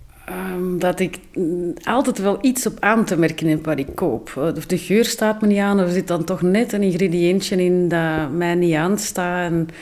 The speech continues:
ik kan dat niet negeren. Ik heb mij er zo in verdiept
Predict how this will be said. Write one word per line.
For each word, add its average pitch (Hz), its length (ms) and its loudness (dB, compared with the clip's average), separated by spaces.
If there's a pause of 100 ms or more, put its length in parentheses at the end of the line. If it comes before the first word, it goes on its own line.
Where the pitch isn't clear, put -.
(140)
ik 160 100 -8
kan 214 160 2
dat 208 100 4
niet 208 140 6
negeren. 175 480 4
Ik 147 80 -6
heb 170 140 -4
mij 180 120 0
er 170 160 -2
zo 185 200 0
in 208 140 4
verdiept 185 540 -2